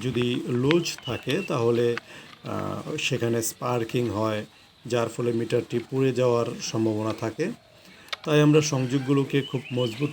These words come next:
করে দিচ্ছি। এখন আমরা সোর্স প্রান্তে নিউট্রালটাকে দিচ্ছি এবং এটা দেওয়ার সময় আমরা প্লায়ার ব্যবহার করতেছি। প্লায়ারের মাধ্যমে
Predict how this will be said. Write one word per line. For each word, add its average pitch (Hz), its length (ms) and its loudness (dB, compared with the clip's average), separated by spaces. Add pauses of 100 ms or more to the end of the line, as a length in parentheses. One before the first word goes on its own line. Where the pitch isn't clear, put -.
করে 117 180 2
দিচ্ছি। 165 420 0
এখন 120 300 0
আমরা 110 240 2
সোর্স 131 380 -2
প্রান্তে 123 420 -2
নিউট্রালটাকে 117 680 0
দিচ্ছি 110 460 -2 (560)
এবং 107 300 -2
এটা 113 460 -4
দেওয়ার 110 200 2
সময় 110 300 -2
আমরা 110 180 0
প্লায়ার 117 400 -4
ব্যবহার 113 360 0
করতেছি। - 520 -4 (720)
প্লায়ারের 123 440 2
মাধ্যমে 123 420 2